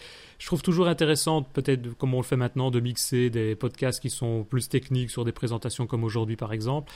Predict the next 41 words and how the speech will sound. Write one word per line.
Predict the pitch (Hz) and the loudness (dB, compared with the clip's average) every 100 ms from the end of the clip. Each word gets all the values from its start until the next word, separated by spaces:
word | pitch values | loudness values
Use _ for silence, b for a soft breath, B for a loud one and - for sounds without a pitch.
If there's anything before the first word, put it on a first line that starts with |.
| B B - | B B 0
et | 123 | 2
a-, | 110 | 2
ensuite | 113 117 113 135 135 | 0 -2 -2 0 0
avoir | 117 120 | 0 0
des, | 120 113 107 | 2 2 2
des | 107 110 113 | 0 0 0
invités. | 110 107 131 123 123 | -2 -2 2 4 2
On | 104 107 | -2 -6
avait | 104 107 | -4 -2
eu, | 113 | 0
euh, | 104 101 101 | 0 -2 -4
bah, | 98 101 104 | -6 -6 -4
David | 107 107 | -4 -4
Catu | - 107 127 | -6 -4 -2
notamment | 113 117 113 117 | -2 -2 -2 -2
il | |
y | |
a | 110 | -2
quelques | 107 - 104 - | -6 -6 -8 -4
temps, | 120 113 B B B B | -4 -4 B B B B
quelques | - 127 135 | 0 2 0
temps | 123 | 0
maintenant, | 117 - 143 | -2 0 0
et | 120 | 0
c'est, | - 120 113 110 B B B - | 0 0 -2 -4 B B B -12
on | 175 151 | -6 2
a | 139 | 4
eu | 151 | 6
beaucoup | 180 202 | 6 6
de | |
retours | 160 151 170 190 180 | 2 4 4 4 4
des, | 147 131 127 123 117 | 2 2 4 2 2
des | 123 | 0
différents | 120 - 135 | -2 -2 0
auditeurs. | 123 120 117 143 147 | 2 0 0 0 0
C'est | - 120 | -2 -4
vraiment | 117 135 139 | -2 0 0
très | - 135 | 2 2
intéressant | 131 131 120 - 147 143 | 2 0 -2 -2 -2 -2
et | 120 113 | -2 -4
c'est | - 117 104 104 | -6 -6 -6 -8